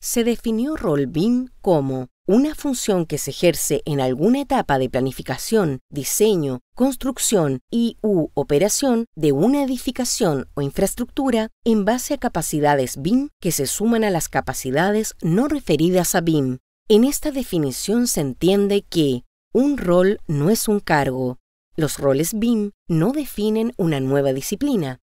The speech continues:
Los roles pueden ser desempeñados por personas existentes en un equipo si se capacitan. Una persona sí puede ejercer más de un rol. Un rol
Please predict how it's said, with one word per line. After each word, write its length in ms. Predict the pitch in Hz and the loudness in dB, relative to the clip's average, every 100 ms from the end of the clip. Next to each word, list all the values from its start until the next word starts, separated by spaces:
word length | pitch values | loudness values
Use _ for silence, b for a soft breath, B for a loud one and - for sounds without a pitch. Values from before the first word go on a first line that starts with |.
| _ | _
Los 220 | 226 226 | 0 0
roles 360 | 247 285 320 - | 2 2 0 -4
pueden 340 | - 190 160 | 0 2 2
ser 300 | 147 165 156 | 0 -2 -2
desempeñados 840 | 135 - 131 190 254 247 202 208 | -2 -4 -2 0 2 2 0 -4
por 220 | - 165 - | -4 -6 -4
personas 560 | 139 - 151 147 - | -6 -4 -4 -4 -4
existentes 800 | 139 - 127 - 208 233 262 254 - | -8 -10 -6 -2 0 0 -4 -6 -6
en 200 | 170 143 | -2 0
un 160 | 185 277 | 0 0
equipo 520 | 277 - 175 165 202 | -4 -4 -6 -2 -4
si 200 | - - | -4 -8
se 160 | 147 151 | -4 -2
capacitan. 760 | 156 147 - 247 180 139 131 123 _ _ | -2 -2 -2 -2 -2 -2 -4 -8 _ _
Una 320 | 151 151 147 | 0 2 2
persona 560 | 160 202 - 247 214 208 - | 2 -2 -2 -2 0 -4 -8
sí 260 | - 285 | -6 -6
puede 300 | 302 220 196 | -4 2 2
ejercer 560 | 185 - - - 196 - - | 2 -2 -4 -2 -2 -2 -4
más 320 | 165 165 165 | 0 0 0
de 80 | 175 | -2
un 120 | 160 | 0
rol. 420 | 160 139 131 127 _ _ _ - | 2 2 0 -4 _ _ _ 2
Un 300 | 208 156 139 | 4 4 2
rol 400 | 139 208 247 | 2 4 2